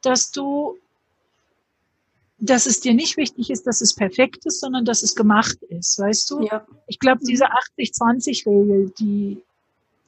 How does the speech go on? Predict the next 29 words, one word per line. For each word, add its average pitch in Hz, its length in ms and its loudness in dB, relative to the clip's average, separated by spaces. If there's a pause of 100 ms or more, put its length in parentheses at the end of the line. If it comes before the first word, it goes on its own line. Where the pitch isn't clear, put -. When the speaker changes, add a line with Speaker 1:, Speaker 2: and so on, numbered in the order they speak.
(880)
Speaker 1:
an 226 120 -2
der 277 160 4
darf 233 200 4
ich 233 160 -2
auch 247 160 -2
noch 240 200 -4
lernen. 190 380 -4
Für 226 160 -6
die, 240 180 -2 (160)
Speaker 2:
<laughs> - 120 -10
Speaker 1:
die - 180 -2 (140)
kennen, 285 340 0
ist 226 180 0
so, 233 200 -2 (440)
mit 220 280 2
acht, 285 340 2
mit 240 180 -2
zwanzig 330 380 4
Prozent 269 400 -2
Aufwand 277 540 2
schaffen 262 240 0
wir 254 120 2
achtzig 254 420 -2
Prozent 226 360 -4
der 220 140 0
Arbeit. 214 500 -2 (760)
O-, 247 280 -6
o-, - 100 -12
ne? 285 240 0